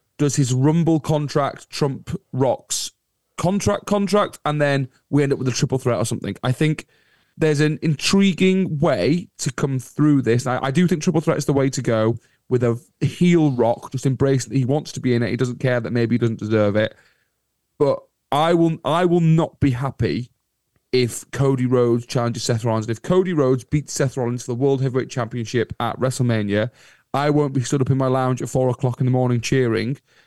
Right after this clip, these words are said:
'cause that's not the title I'm investing in winning. I'm not investing that title. And I'm also, I'm investing in beating Roman Reigns. Like, it's not even the title. I'm investing him defeating Roman Reigns. So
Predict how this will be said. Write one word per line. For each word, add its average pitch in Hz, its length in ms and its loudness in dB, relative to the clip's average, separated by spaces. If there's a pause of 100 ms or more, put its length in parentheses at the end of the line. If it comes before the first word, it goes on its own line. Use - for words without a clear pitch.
'cause 120 140 -6
that's 147 320 -4
not 143 280 2
the 127 80 -2
title 127 320 0
I'm 127 120 0
investing 120 420 -2
in 120 120 2
winning. 104 320 0 (440)
I'm 131 120 -2
not 147 140 0
investing 143 320 -2
that - 140 -4
title. 113 540 0 (100)
And 123 120 -2
I'm 127 100 0
also, 123 500 2 (500)
I'm 147 100 0
investing 156 380 0
in 170 100 4
beating 135 400 0
Roman 120 320 2
Reigns. 131 520 0 (640)
Like, 127 180 -2
it's 127 120 -2
not 151 140 2
even 170 160 2
the 127 60 2
title. 131 320 -2
I'm 123 180 -2
investing 143 460 0
him 127 320 4
defeating 127 540 -2
Roman 123 200 4
Reigns. 120 120 2
So 120 200 2